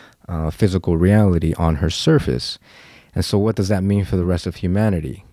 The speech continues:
And this is where it all kinda all comes into play. The Cosmic Masters coming, George King and his mission, our desire to help and uplift the world. Well, she's rising in vibration,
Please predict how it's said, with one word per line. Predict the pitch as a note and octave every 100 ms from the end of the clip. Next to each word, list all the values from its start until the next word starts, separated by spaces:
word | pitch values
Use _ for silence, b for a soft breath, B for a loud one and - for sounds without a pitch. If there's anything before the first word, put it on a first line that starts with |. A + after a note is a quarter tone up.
| -
And | F#2 G#2
this | A#2+ -
is |
where | F#2+ G2
it | F#2+
all |
kinda | F2+ G2+ G2
all | G2 G2
comes | - F#2 -
into | D#2 -
play. | - G#2
The | D#2
Cosmic | - F#2+ F2+ - F#2
Masters | F2 F2 -
coming, | - F#2+ F2+ E2+ E2
George | - F2+ E2+
King | - - F2+
and | E2
his | D#2+ F2 F2
mission, | E2+ - E2+ E2 B B B
our | F2 E2+ F2+ E2+
desire | D#2+ D#2+ E2+ F2
to | E2 F2
help | D#2 F2+ E2+
and | E2+
uplift | E2 - E2+ -
the | D2+
world. | G2 G#2 D#2 - B B
Well, | G#2+
she's | G#2+ - E3+ D#3
rising | D3 C#3 A#2+ A2
in |
vibration, | G2+ G2 G2 G2 G2 - D#2+